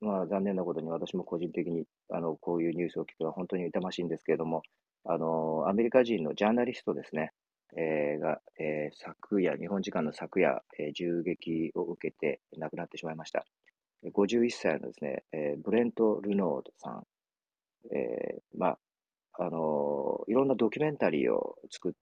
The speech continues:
ていた、ドキュメンタリーフィルムメーカーだったようですけども、ピーボディ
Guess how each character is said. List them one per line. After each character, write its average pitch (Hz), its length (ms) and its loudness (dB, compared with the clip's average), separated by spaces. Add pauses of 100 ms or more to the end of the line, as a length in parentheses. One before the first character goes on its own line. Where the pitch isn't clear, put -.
(160)
て 71 140 2
い - 60 -2
た、 - 220 0
ド 101 140 -2
キ - 80 -6
ュ 131 40 0
メ 147 80 4
ン 143 40 -2
タ 135 100 2
リ 131 120 6
ー - 20 0
フ 120 140 4
ィ - 20 6
ル 127 100 6
ム 131 120 4
メ 127 160 4
ー 117 60 0
カ - 340 -2 (240)
ー 69 120 -4
だ 73 80 -2
っ - 80 -10
た 69 120 0
よ 65 80 0
う - 20 0
で 62 80 -4
す - 80 -16
け - 100 -6
ど - 80 -8
も、 69 280 -6
ピ 143 180 2
ー 135 40 -2
ボ 143 160 8
デ 101 100 4
ィ 73 140 2